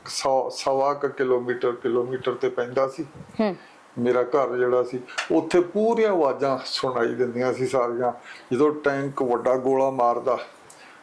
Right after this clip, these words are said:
Speaker 1: ਤਾਂ ਪੂਰਾ ਸੁਣਾਈ ਦਿੰਦਾ ਸੀ ਸਾਰਾ ਟੈਂਕ।
Speaker 2: ਜੀ।
Speaker 1: ਹਾਂ, ਤੇ ਸਾਰਾ ਉਸੇ ਕਿਸਮ ਦਾ ਪਤਾ ਲੱਗਦਾ ਵੀ ਟੈਂਕ ਨੇ ਵੱਡਾ ਗੋਲਾ ਮਾਰਿਆ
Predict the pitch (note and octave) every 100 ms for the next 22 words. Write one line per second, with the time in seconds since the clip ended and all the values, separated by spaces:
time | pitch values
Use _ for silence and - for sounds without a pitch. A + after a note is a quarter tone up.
0 | - B2+ - E3 F3 E3+ - C3 A#2+ A#2+
1 | A#2+ A#2+ B2 - A2+ A2+ B2 B2 G#2 G#2+
2 | - - - F#3+ F3+ F3+ E3 - - A#2+
3 | A#2 A2+ A#2 C3 B2 B2 A#2+ B2+ - B2+
4 | B2 B2+ - C#3+ C#3 D#3+ D3 C3+ C#3 C3+
5 | B2 A#2 A#2 A2+ A#2 A#2+ A#2+ A#2+ A#2+ A#2
6 | A#2 B2+ A#2+ A#2+ A#2+ A#2 B2+ B2 B2 B2
7 | B2 B2 C3